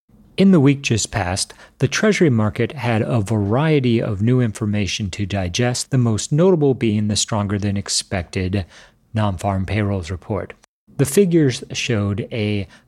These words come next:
nine hundred and forty-three thousand job increase in the U S employment profile. Of that,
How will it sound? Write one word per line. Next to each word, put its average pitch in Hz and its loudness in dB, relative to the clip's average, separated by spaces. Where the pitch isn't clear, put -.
nine 139 0
hundred 127 0
and 104 -2
forty-three 113 -4
thousand 113 -4
job 104 -4
increase 107 -4
in 98 -6
the 98 -4
U 101 -4
S 95 -6
employment 113 -2
profile. 92 -6
Of 165 -2
that, 110 -4